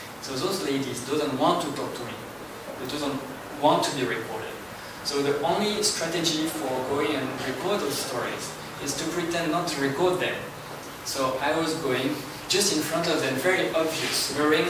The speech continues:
my very professional equipment, taking some strange attitude just to record the fountain and the, the sound of water.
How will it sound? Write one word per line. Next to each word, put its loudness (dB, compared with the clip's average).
my 4
very 4
professional 0
equipment, 2
taking 0
some 2
strange 0
attitude -2
just -2
to 0
record 2
the 0
fountain 0
and -6
the, -2
the -2
sound 4
of 2
water. 2